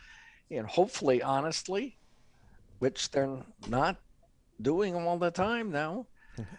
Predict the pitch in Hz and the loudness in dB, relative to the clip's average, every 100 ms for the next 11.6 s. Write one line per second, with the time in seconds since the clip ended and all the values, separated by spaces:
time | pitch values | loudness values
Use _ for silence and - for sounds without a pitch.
0 | - 117 131 240 359 320 - - 240 349 | -14 -8 0 0 2 0 0 0 2 4
1 | 143 151 233 - 160 170 240 - 233 277 | 4 2 -2 -8 -6 -4 -4 -4 -4 -2
2 | 254 190 170 165 160 151 165 170 214 - | 0 2 2 0 -2 -4 -4 -2 -2 -2
3 | 202 160 170 180 185 165 170 185 214 - | -4 -2 -4 -4 -6 -4 -2 -2 -4 -8
4 | - - _ _ _ _ _ _ _ - | -16 -20 _ _ _ _ _ _ _ -8
5 | 127 127 113 127 123 131 143 220 120 123 | -2 0 0 -2 -2 0 -2 -4 -6 -6
6 | 175 294 254 220 - 208 254 247 208 - | -8 -6 -8 -8 -4 -2 -2 -6 -10 -18
7 | _ - - 208 214 160 165 180 180 190 | _ -10 -6 -2 -2 -2 -2 -2 0 0
8 | 202 135 - _ _ _ - - 226 214 | 0 -4 -14 _ _ _ -10 -2 -2 -2
9 | - 127 139 160 254 240 175 151 - _ | -6 -2 0 0 0 4 6 4 2 _
10 | _ _ _ _ _ _ _ 123 110 98 | _ _ _ _ _ _ _ -8 -6 -6
11 | 90 85 90 90 90 | -6 -8 -10 -14 -16